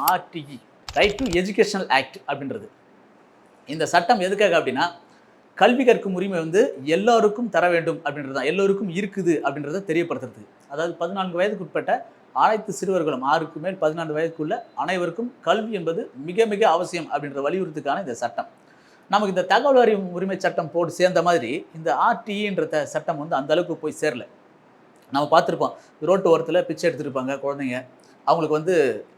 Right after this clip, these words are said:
ஆம், கல்விக்கு வழி இருக்காது, அடுத்த வேளை உணவுக்கே வழி இல்லாத போது கல்விக்கு எப்படி அப்படின்னு சொல்லி நிறைய பேர் யோசிப்போம்.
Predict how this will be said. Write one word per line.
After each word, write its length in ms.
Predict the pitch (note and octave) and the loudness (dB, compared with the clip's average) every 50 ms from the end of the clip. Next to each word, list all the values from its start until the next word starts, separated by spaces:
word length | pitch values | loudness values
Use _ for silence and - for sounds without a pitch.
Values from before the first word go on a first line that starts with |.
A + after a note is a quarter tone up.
| - | -16
ஆம், 400 | C3 B2+ B2+ B2+ B2 B2 A#2+ A#2 - _ _ _ _ _ _ _ _ | -12 -10 -10 -8 -8 -8 -10 -12 -14 _ _ _ _ _ _ _ _
கல்விக்கு 380 | - E3 F#3+ G3 G#3 F3 E3+ F3 | 2 2 4 4 2 0 -2 0
வழி 200 | D3+ D#3 D#3 D#3+ | 0 0 0 0
இருக்காது, 420 | D#3 C#3 A2+ C3+ A#2+ A#2 A2+ A#2 - | -2 -2 -2 -2 -2 -2 -6 -4 -2
அடுத்த 280 | C3+ D#3 E3 - F#3 | -2 -2 0 2 2
வேளை 100 | F3 E3+ | 2 2
உணவுக்கே 340 | F3 F#3+ G#3+ G#3+ G3 G#3 G#3+ | 2 2 0 0 0 0 2
வழி 120 | F#3+ F#3 | 0 2
இல்லாத 200 | F3+ F3+ F3 E3 | 2 2 0 0
போது 140 | E3 F#3 F3 | 0 -4 -4
கல்விக்கு 340 | F3+ F3 F#3+ G#3 G#3 E3+ E3+ | 0 0 0 0 0 0 -2
எப்படி 260 | E3 D3 D3+ D3 C#3 | -2 -2 -2 -4 -2
அப்படின்னு 300 | C3+ C3+ C3+ C#3 D3 - D#3 | -2 -4 -4 -6 -10 -8 -6
சொல்லி 240 | D#3 F3 F3 F3 - - - _ _ - | -2 -2 -2 -4 -4 -10 -20 _ _ -2
நிறைய 220 | D3 D3+ E3 E3 | 0 0 2 2
பேர் 100 | E3+ D#3 | 2 2
யோசிப்போம். 360 | E3+ F3 - D#3+ C3+ B2+ G#2+ | 0 0 -2 -4 -8 -8 -10